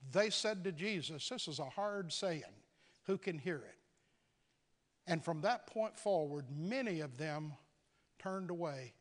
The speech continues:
and walked with him no more. You know why? It di-, it didn't make them look good. Didn't make them feel good. Didn't make them feel better about themselves. It didn't sound right.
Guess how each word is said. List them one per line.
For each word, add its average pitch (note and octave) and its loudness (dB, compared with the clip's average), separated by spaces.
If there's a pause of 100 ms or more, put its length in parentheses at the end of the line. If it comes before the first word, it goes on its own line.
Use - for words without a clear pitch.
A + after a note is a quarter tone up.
and D3+ -4
walked D3+ -2
with C#3+ -6
him C#3+ -4
no C3+ -6
more. B2+ -10 (1000)
You D#3 -4
know E3 2
why? F3+ -2 (1200)
It F3 -6
di-, G#3 0
it G3+ -2
didn't G#3+ -2
make G#3+ -6
them A3+ -4
look B3 -6
good. - -10 (240)
Didn't E3+ 2
make E3+ 0
them F#3+ -4
feel A#3 -8
good. B2+ -12 (440)
Didn't F#3 6
make F#3 4
them F3+ 0
feel F3 0 (440)
better G3 4
about C3 -4
themselves. A#2+ -8
It E3+ 2
didn't F#3+ 4
sound A3+ 2
right. G2 -10